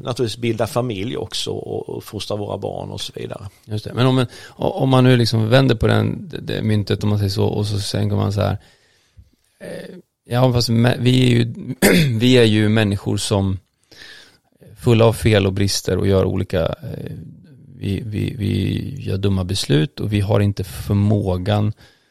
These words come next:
Speaker 2: karaktären att vara goda människor, så vi behöver att staten säger till oss att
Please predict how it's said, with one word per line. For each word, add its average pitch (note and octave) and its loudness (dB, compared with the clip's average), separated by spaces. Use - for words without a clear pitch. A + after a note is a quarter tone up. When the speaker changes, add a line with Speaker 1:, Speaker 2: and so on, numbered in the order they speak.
Speaker 2:
karaktären G2 0
att - -10
vara A2 4
goda C3 2
människor, F#2+ 0
så G#2 -4
vi G#2 0
behöver A#2+ 6
att G#2 2
staten F#2+ -2
säger G2+ -2
till - -4
oss F#2 -4
att - -10